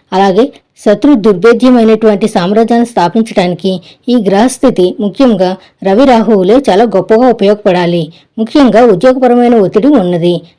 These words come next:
వ్యయ స్థానంలో కుజకేతువులు ఎప్పుడైతే ఉన్నారో వారు పడుకునేటటువంటి పరిస్థితులు ఇవ్వరు. అక్కడ సుఖస్థానము, శయ్యాస్థానము, పన్నెండవ స్థానంలో కుజుడు ఉండడం వల్ల నిద్ర పట్టదు. అందున కేతువుతో కలిసి ఉండడం వల్ల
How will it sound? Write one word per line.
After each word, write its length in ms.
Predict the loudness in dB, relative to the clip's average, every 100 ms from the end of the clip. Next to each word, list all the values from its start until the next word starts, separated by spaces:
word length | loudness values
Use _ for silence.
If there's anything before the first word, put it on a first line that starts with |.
| -4
వ్యయ 200 | 0 0
స్థానంలో 560 | 0 -2 0 0 0 0
కుజకేతువులు 640 | -2 -2 0 0 2 0
ఎప్పుడైతే 460 | 0 0 0 2 0
ఉన్నారో 480 | 0 -2 -2 -2 -4 -2
వారు 300 | 2 2 0 _ _ -2
పడుకునేటటువంటి 760 | 0 2 2 2 0 0 -2
పరిస్థితులు 520 | -2 -4 -4 -2 0
ఇవ్వరు. 480 | 0 0 0 0 -4 -8 _ -8
అక్కడ 320 | -2 -2 -2 -6 _ -6
సుఖస్థానము, 680 | -2 -2 -2 -2 -2 -2 -2
శయ్యాస్థానము, 880 | 0 2 2 0 -2 -4 -4 -6 -10 _ _
పన్నెండవ 360 | -2 2 2 2
స్థానంలో 520 | 0 -2 -2 -2 -2
కుజుడు 360 | -2 -2 0 0
ఉండడం 380 | -2 -2 -2 -2
వల్ల 300 | -2 -4 -6 _ _
నిద్ర 280 | -4 -2 0
పట్టదు. 520 | 0 -2 -2 -4 -4 -8 -8
అందున 420 | -2 2 2 0 -4 -6
కేతువుతో 480 | 0 2 2 2 0
కలిసి 300 | 0 0 0
ఉండడం 340 | 0 0 0
వల్ల 260 | 0 -2